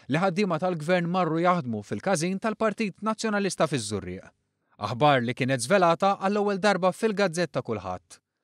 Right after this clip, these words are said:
Tant li l-Qorti tal-Appell innotat fis-sentenza tagħha li hu evidenti li meta dan il-każ ġie rapportat fil-Gazzetta Kulħadd tal-wieħed u għoxrin ta' April elfejn u tnax, l-attur inħakem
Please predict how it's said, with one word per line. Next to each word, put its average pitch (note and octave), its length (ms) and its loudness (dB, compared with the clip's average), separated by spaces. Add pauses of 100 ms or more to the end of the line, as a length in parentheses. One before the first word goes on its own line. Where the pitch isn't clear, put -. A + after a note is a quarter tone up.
(220)
Tant E3 320 2
li D3 60 2
l-Qorti E3 420 0
tal-Appell E3 540 0 (100)
innotat D#3+ 460 0
fis-sentenza A#2+ 680 -4
tagħha F3 300 -2 (340)
li F#3 140 0 (180)
hu G#3+ 140 2 (140)
evidenti E3 580 0 (100)
li A2 80 -4
meta A#2+ 240 -2
dan C#3+ 240 0
il-każ C#3 380 0
ġie B2 100 -4
rapportat B2 560 -2
fil-Gazzetta A#2+ 640 -4
Kulħadd C3 480 -2 (240)
tal-wieħed A#2+ 540 -2
u A#2+ 160 -6
għoxrin C3 340 -4
ta' C3+ 80 -2
April C3+ 320 -2
elfejn A#2 320 -4
u - 80 -10
tnax, D3+ 300 -2 (340)
l-attur G3+ 480 0 (160)
inħakem G3 480 -2